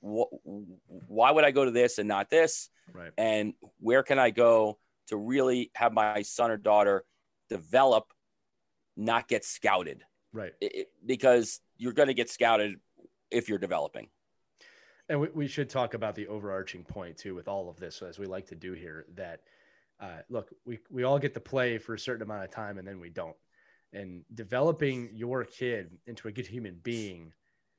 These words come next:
Speaker 2: uh, pays its own dividends ten times over, both in hockey and in life, right? You know, uh, I think that's another important thing is,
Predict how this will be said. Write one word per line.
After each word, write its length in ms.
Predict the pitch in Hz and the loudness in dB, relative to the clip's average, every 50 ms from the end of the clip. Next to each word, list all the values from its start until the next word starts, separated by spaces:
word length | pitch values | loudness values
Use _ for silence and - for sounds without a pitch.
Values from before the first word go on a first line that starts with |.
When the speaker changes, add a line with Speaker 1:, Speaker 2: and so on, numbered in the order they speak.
| _ _ _ _ _ _ - | _ _ _ _ _ _ -20
Speaker 2:
uh, 140 | 90 87 82 _ | -20 -20 -18 _
pays 220 | - 131 131 123 | -6 -6 -6 -6
its 120 | 117 - - | -6 -8 -10
own 140 | 113 107 95 | -10 -10 -10
dividends 640 | 104 101 101 98 95 90 90 85 82 80 - - _ _ | -12 -12 -10 -10 -10 -10 -10 -12 -16 -18 -20 -20 _ _
ten 220 | - 131 127 131 | -10 -10 -10 -10
times 340 | 123 117 113 110 110 104 101 | -10 -8 -8 -8 -8 -10 -10
over, 440 | 107 104 104 98 98 95 90 87 85 85 | -10 -10 -10 -10 -10 -12 -12 -12 -14 -8
both 220 | - 113 117 104 110 | -8 -6 -6 -6 -10
in 80 | 95 | -10
hockey 360 | 92 127 143 147 143 135 120 | -6 -4 -4 -4 -4 -6 -4
and 160 | 123 147 160 147 | 0 0 0 0
in 120 | 127 110 | -2 -4
life, 420 | 113 113 98 82 - - - - _ _ _ _ _ - | -6 -8 -8 -10 -14 -18 -20 -20 _ _ _ _ _ -6
right? 300 | 110 113 120 123 127 123 _ _ _ _ | -4 -2 -2 -4 -4 -8 _ _ _ _
You 100 | 117 123 | -12 -8
know, 400 | 120 117 110 104 101 101 101 92 _ 95 | -6 -6 -6 -6 -8 -10 -12 -16 _ -18
uh, 240 | 101 98 95 98 98 - _ _ _ _ _ _ - _ _ | -16 -14 -12 -14 -14 -14 _ _ _ _ _ _ -20 _ _
I 100 | 113 - | -12 -6
think 200 | - 170 170 - | -4 -4 -2 0
that's 220 | 156 143 143 139 - | 0 0 0 0 -4
another 220 | 127 123 117 113 | -6 -6 -6 -8
important 380 | 104 101 - - 120 113 98 - | -8 -10 -10 -12 -12 -12 -12 -14
thing 240 | - 117 113 104 98 | -12 -12 -12 -12 -12
is, 220 | 95 92 - - | -14 -16 -18 -20